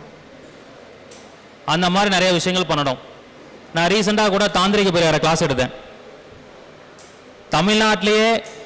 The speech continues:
தாந்திரிகத்துல எனக்கு தெரிஞ்ச நம்பர் ஒன் ஆள்னா சிவகாளி ஐயா தான்.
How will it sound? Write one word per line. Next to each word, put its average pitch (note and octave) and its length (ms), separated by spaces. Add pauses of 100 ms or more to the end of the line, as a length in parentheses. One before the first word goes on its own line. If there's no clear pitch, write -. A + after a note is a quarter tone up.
(300)
தாந்திரிகத்துல G3 640 (560)
எனக்கு G3 280
தெரிஞ்ச G3 240
நம்பர் F3 240
ஒன் F3 140
ஆள்னா E3 260
சிவகாளி D#3+ 340 (120)
ஐயா C3 180
தான். B2+ 140